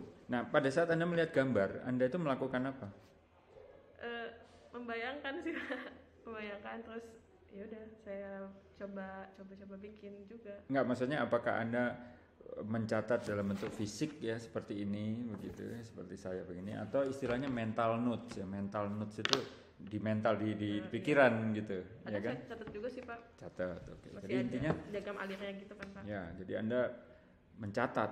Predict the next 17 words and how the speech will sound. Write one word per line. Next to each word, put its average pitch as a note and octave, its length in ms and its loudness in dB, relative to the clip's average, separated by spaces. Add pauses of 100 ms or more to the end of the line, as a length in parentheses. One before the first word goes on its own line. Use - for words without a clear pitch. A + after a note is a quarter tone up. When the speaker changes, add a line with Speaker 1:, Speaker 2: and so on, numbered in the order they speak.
(100)
Speaker 1:
itu B2 160 -2
penting C3+ 320 0
gitu. G2+ 160 -4
Jadi G2+ 180 -2
ketika A#2+ 300 -2
Anda A2+ 260 0
melakukan G#2+ 640 -2 (160)
googling, G#2+ 600 -2
pencarian F#2+ 540 -2
informasi G2+ 760 -4
untuk F#2+ 320 -4
urusan F#2+ 420 -4
apapun, G2+ 580 0 (380)
mau G2 260 -2
paper G#2+ 480 0
atau G2 220 -4
gambar, G#2 480 0